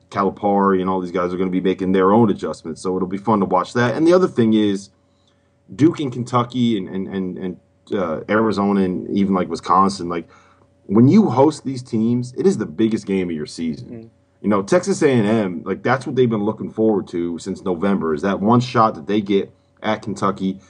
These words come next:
Speaker 1: at home, and they're gonna give it everything they have. And, you know, maybe for, like, Oregon, th-, all right, all right, think about Ar-, Arizona on a Sunday night.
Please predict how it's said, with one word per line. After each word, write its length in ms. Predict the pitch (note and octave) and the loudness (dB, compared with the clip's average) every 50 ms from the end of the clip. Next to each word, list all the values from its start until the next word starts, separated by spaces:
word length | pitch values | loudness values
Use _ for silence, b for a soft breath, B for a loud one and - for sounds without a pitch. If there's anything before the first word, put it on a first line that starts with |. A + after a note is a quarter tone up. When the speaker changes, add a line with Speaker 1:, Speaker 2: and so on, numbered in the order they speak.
| B B B | B B B
Speaker 1:
at 160 | - G2 - | -6 -6 -6
home, 380 | - - B2 C3 C3 B2 G2+ F2 | -2 2 4 4 6 6 4 2
and 100 | F2 F#2 | 0 -2
they're 100 | G2 G2+ | -2 -2
gonna 140 | C3+ D#3+ D#3 | -2 -4 -2
give 140 | D3+ D#3+ D3+ | -2 0 0
it 60 | D#3 | 0
everything 280 | D3 C#3 D3 C#3+ D3 C#3 | 0 -2 -2 -4 -4 -2
they 100 | C3+ A#2+ | -2 -2
have. 420 | G#2 G#2+ C3 D#3 F3 F3 C3+ F2+ | -2 -2 0 0 0 0 0 0
And, 240 | E2 F2+ F#2 F#2 - - B B B B B B B | -2 -2 -4 -4 -4 -8 B B B B B B B
you 80 | G#2+ G#2+ | 0 2
know, 160 | A2 G#2 G2+ | 2 4 4
maybe 260 | G#2 B2 D3+ D#3+ E3+ | 6 4 4 4 2
for, 200 | D#3 - D#3 C#3+ | -2 -2 0 2
like, 340 | B2+ A#2+ A2+ G#2 G2 - - b b b b b | 2 2 2 2 0 -4 -14 b b b b b
Oregon, 320 | - A2+ A#2 A#2+ A#2 A#2 | 0 2 2 2 0 -2
th-, 140 | - - - | -4 -4 0
all 80 | D#3+ E3 | 0 0
right, 100 | - - | 0 2
all 200 | B2+ B2+ - - | 2 0 0 0
right, 100 | - - | -4 -4
think 180 | C3+ D#3 E3 | -2 2 4
about 480 | F3+ F3+ F3 E3 D3+ D3+ C3 - - - | 4 6 6 6 4 4 2 -2 -4 -2
Ar-, 220 | C3+ C3+ B2 B2+ - _ - | 0 0 0 -2 -6 _ 0
Arizona 560 | B2 C3 B2+ A#2+ G#2 A2 G#2 G2+ F#2 D#2+ - | 2 4 4 4 2 0 -2 -2 -4 -6 -8
on 160 | - F#2+ G2 G2 | -10 -8 -8 -8
a 40 | |
Sunday 420 | - - - C3 C3 C3+ C#3 C3 B2 | -10 -6 -2 -2 0 0 0 0 0
night. 280 | A2+ F#2+ F2 D#2+ - | 0 -2 -6 -10 -12